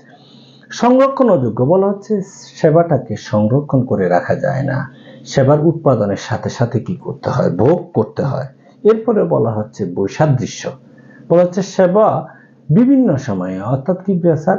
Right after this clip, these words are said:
এখন যে ক্লাসটা নিচ্ছি, সেম ক্লাসটাই যদি আগামীকালকে যদি নেয়, দুই দিনের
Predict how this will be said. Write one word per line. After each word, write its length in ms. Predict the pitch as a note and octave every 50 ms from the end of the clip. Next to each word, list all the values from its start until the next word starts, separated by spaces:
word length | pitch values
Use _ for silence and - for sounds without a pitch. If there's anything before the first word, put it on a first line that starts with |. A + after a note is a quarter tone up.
| - -
এখন 320 | - C3+ C3 - A3 A3+ -
যে 140 | - G#2+
ক্লাসটা 420 | - - G#2 F#2+ - - - G#2 F2+
নিচ্ছি, 360 | F2 F2+ F2 - - A2 G#2+
সেম 420 | - - - - A#3 C4 C4 C4
ক্লাসটাই 440 | C4 G#3+ F#3 - - G3+ F3+ E3 D3+
যদি 220 | C#3+ B2+ B2+ A#2 A2
আগামীকালকে 720 | G#2+ G#2 G2 G#2 G2 F#2+ F2+ - F#2 F2 E2+ - - F2
যদি 240 | - F2+ - - F#2+
নেয়, 380 | F#2 F2+ F2+ F#2 G#2+ C3+ D3 D3+
দুই 180 | F#3+ A3+ A#3+
দিনের 400 | A3 A#3 A#3+ A#3 A3+ G#3+ G#3 F#3+